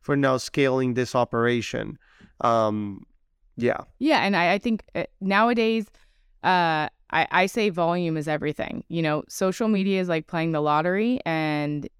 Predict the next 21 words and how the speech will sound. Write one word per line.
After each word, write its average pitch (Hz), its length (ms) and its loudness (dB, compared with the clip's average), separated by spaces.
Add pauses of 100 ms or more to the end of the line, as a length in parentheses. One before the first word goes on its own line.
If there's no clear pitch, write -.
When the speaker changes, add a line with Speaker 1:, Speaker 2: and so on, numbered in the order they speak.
(200)
Speaker 2:
if 151 140 -10
you're 165 140 -2
not 175 380 0 (560)
thro-, 180 160 0 (100)
pu-, 196 180 -4 (140)
putting 208 220 0
in 202 100 2
your 175 120 0
ticket 202 300 -4
every 165 240 0
day, 180 400 2
like, 180 460 0 (640)
you, 202 140 -2
you 208 160 0
need 269 180 2
volume, 202 640 2
and, 180 160 0
and, 175 180 0 (160)
and 196 100 0
able 196 320 -2
to, - 200 -10